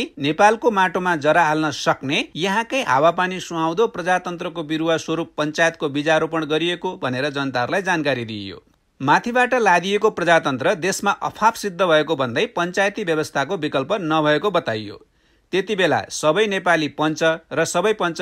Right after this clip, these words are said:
नेपाली भन्ने नारा लगाइएको थियो। दुई हजार अठार वैशाख एकमा नेपाललाई चौध अञ्चल र पचहत्तर जिल्लामा विभाजन गरियो। प्रशासनिक संरचना समेत त्यसै अनुसार परिवर्तन गरियो। सबै जिल्लामा प्रशासनिक एकाइहरू स्थापना भए।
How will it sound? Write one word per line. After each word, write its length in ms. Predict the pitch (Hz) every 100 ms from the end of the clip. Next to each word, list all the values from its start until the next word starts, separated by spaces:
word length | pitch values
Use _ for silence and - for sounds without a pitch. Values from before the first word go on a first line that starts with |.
| 151
नेपाली 480 | 151 160 180 190 226
भन्ने 240 | 127 131 135
नारा 280 | 131 127
लगाइएको 540 | 180 190 160 135 110 107
थियो। 240 | - 98 - _ _ _ _ _
दुई 120 | 151
हजार 280 | 208 226 247 226
अठार 360 | 156 147 151 185
वैशाख 400 | 156 180 - 208 -
एकमा 360 | 165 170 135 110
नेपाललाई 520 | 113 156 190 196 208 208
चौध 300 | 180 170 208
अञ्चल 420 | 175 165 170 190
र 100 | 220
पचहत्तर 440 | 190 160 180 202 175
जिल्लामा 380 | 151 135 135
विभाजन 420 | 185 160 131 113 104
गरियो। 320 | 101 92 - _ _ _
प्रशासनिक 540 | 165 185 208 214 233 240
संरचना 500 | 180 165 165 160 147
समेत 360 | 135 147 233 -
त्यसै 260 | 170 175
अनुसार 340 | 175 139 160 208
परिवर्तन 520 | 175 147 135 120 117
गरियो। 320 | 113 107 101 - _ _ -
सबै 300 | 170 180 247
जिल्लामा 460 | 180 156 139 143
प्रशासनिक 600 | 196 190 202 190 196 240 165
एकाइहरू 500 | 147 151 135 139 208
स्थापना 460 | - 160 131 113
भए। 220 | 104 90